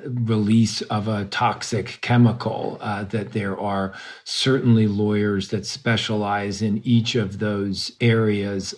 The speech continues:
of law. So I think that we want to get across to the, the legal community and those who work with lawyers that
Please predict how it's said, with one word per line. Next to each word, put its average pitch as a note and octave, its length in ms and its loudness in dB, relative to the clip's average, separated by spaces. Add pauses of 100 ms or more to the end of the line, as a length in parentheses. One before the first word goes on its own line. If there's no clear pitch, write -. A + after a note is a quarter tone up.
of G#2 300 -2
law. G2+ 440 -2
So G2+ 380 -2 (380)
I G#2+ 140 0
think G#2+ 340 2
that - 320 -4 (220)
we C3+ 380 8
want A#2+ 600 2
to A2+ 140 2
get A#2 400 2
across A2 720 0
to G#2 440 0
the, G2 480 -2
the G2 460 -4
legal C3 400 6
community A2 680 4
and G#2 160 0
those G#2+ 280 -2
who A2 100 0
work A#2+ 340 2
with G#2 240 -2
lawyers F#2 600 -4 (400)
that G2+ 680 -2